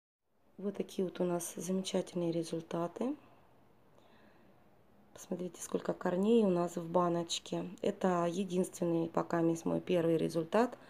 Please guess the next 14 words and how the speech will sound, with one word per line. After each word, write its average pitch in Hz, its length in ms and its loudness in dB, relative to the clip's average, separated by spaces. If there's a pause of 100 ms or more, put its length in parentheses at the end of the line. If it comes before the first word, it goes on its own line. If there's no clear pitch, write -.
(680)
где 165 640 2 (280)
такие 185 300 -2
шикарные 165 560 0
корешочки 165 760 -2
у 226 100 4
нас. 277 420 2 (580)
И 233 340 4
ра-, 196 140 6
орхидейка 190 680 2
цветёт, 185 600 -4
э, 165 240 0
в - 20 -12
закрытой 165 400 -4
системе. - 560 -4